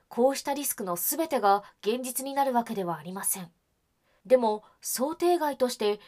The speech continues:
リスクへの備えを怠ることが許されない環境下、リスクに十分に備え、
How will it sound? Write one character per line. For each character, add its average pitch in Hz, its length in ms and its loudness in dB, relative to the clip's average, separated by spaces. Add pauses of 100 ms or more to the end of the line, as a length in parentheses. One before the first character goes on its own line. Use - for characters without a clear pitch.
(200)
リ 294 140 4
ス 349 120 0
ク 320 140 -6
へ 285 100 0
の 233 100 -6
備 214 380 -4
え 202 60 0
を 175 100 4
怠 220 280 -4
る 285 100 -4
こ 247 120 -6
と - 100 -6
が 180 120 0
許 175 160 -2
さ 233 120 -6
れ 233 120 -2
な 190 140 -4
い 170 80 -10
環 196 220 -12
境 208 180 -6
下、 180 280 -2 (360)
リ 269 140 -2
ス - 80 -4
ク - 140 -6
に 190 140 -2
十 247 260 -4
分 311 180 -8
に 302 100 -10
備 220 320 -2
え、 190 200 -4